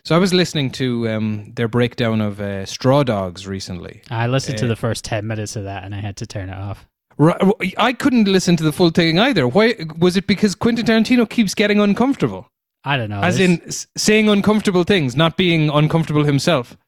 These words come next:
Speaker 2: Maybe. There's that, also that, and I'm like, I don't wanna hear from Roger Avery's daughter. I'm sure she's lovely, but I just, uh,
Speaker 1: <laughs>
Speaker 2: have no interest in what she has to say.
Speaker 1: I don't know. Just,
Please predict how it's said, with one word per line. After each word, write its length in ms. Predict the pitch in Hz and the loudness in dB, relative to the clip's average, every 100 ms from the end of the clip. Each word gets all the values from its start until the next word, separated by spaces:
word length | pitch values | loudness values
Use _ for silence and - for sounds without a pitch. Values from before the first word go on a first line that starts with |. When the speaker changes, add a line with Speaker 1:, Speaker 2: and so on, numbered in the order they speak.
| _ | _
Speaker 2:
Maybe. 360 | 180 190 135 107 | 2 4 4 0
There's 240 | 123 139 | -2 -2
that, 220 | 156 175 | -2 -4
also 280 | 151 151 - | -2 -2 -2
that, 200 | 117 117 | -2 -2
and 100 | 107 | -4
I'm 100 | 104 | -6
like, 420 | 107 104 101 - - | -6 -6 -8 -14 -8
I 120 | 131 | -4
don't 160 | 135 139 | 0 0
wanna 160 | 127 120 | 0 0
hear 160 | 120 | -2
from 200 | - 123 | -2 -2
Roger 280 | 113 110 107 | 0 0 -2
Avery's 420 | 107 104 110 101 | -2 -2 -4 -4
daughter. 460 | 113 113 104 107 101 | -4 -4 -4 -6 -6
I'm 120 | 113 | -8
sure 200 | 117 135 | -4 -4
she's 220 | - 117 | -2 -4
lovely, 500 | 113 113 107 101 98 _ - | -4 -4 -4 -6 -8 _ -8
but 100 | 104 | -6
I 200 | 98 101 | -6 -6
just, 240 | 98 - | -6 -4
uh, 180 | 123 107 - | -4 -2 -6
Speaker 1:
<laughs> 100 | - | -8
Speaker 2:
have 120 | 117 110 | -10 -6
no 300 | 120 120 107 | -2 0 -2
interest 460 | 110 113 104 - | -4 -6 -8 -8
in 100 | 110 | -10
what 160 | 104 98 | -8 -10
she 140 | - | -10
has 120 | 107 - | -10 -10
to 120 | 120 | -12
say. 220 | 110 101 _ - 202 190 175 - | -10 -12 _ -12 -6 -4 -4 -2
Speaker 1:
I 180 | 196 185 | 0 0
don't 160 | 131 | -2
know. 280 | 120 113 113 | -2 -2 -4
Just, 360 | 135 175 - | 0 0 0